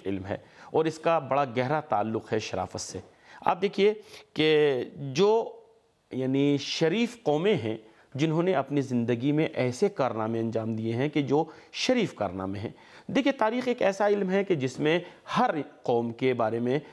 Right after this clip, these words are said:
نقل ہوتا ہے، یعنی چاہے وہ شریف ہو یا وہ برے اور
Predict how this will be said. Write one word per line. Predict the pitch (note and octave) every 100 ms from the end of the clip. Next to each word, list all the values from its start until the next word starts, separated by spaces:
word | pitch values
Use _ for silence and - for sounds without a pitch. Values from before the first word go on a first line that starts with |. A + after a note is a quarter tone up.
| -
نقل | C3+ E3 - B2
ہوتا | G2 F#2 F#2
ہے، | G2
یعنی | A#2+ A#2+ A#2+ A2 D3 - -
چاہے | - C3
وہ | B2+ A#2+
شریف | - B2+ F3 F3+ -
ہو | D#3 E3 - -
یا | D#3 G3
وہ | F3 D#3+
برے | D#3 D3 D3 D#3
اور | -